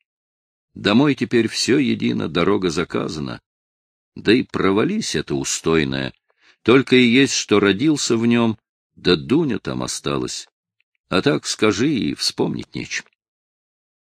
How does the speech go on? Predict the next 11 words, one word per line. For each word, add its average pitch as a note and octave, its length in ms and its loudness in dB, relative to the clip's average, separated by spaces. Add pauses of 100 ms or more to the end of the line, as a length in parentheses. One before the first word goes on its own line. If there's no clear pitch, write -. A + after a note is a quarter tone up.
(260)
И A#2 100 -2
еще A2+ 600 0
одна D2 300 -4
мысль G#2 440 -4 (340)
понуждала A#2 680 4
Харитона A#2+ 540 0
подальше G#2 600 2
убраться F#2 520 0
от - 140 -6
родных D#2 400 -4
мест. D2+ 480 -4